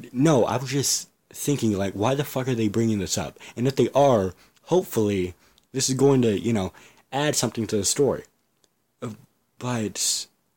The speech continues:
it, it didn't. It really didn't. I think, you know, Paige is like,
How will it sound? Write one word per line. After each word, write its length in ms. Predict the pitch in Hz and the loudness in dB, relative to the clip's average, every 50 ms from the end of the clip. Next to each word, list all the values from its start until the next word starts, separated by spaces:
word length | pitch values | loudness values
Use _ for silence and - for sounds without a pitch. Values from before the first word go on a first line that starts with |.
| _ _ _ | _ _ _
it, 60 | - | -4
it 400 | 113 104 98 90 95 110 107 98 | -2 -2 -2 -2 -2 -2 -2 0
didn't. 340 | 95 123 120 104 90 82 80 _ _ _ _ _ _ _ _ _ _ _ _ _ _ _ _ _ _ _ _ - | 0 0 2 0 0 -2 -6 _ _ _ _ _ _ _ _ _ _ _ _ _ _ _ _ _ _ _ _ -8
It 100 | 110 107 | -6 -4
really 320 | 107 117 131 131 123 110 | 0 0 2 2 2 2
didn't. 320 | 104 113 98 87 80 - _ _ _ _ _ _ _ _ _ _ - 117 | 2 0 0 -2 -4 -6 _ _ _ _ _ _ _ _ _ _ -6 -4
I 80 | 123 123 | -2 0
think, 180 | 120 117 110 | 2 2 2
you 80 | 110 120 | 2 2
know, 160 | 120 113 110 | 2 2 0
Paige 460 | 107 - - 113 110 110 110 107 107 | -2 -4 -4 -2 0 0 0 0 -2
is 140 | 104 101 95 | -4 -4 -2
like, 320 | 101 98 92 90 82 - | -2 -2 -2 -4 -6 -10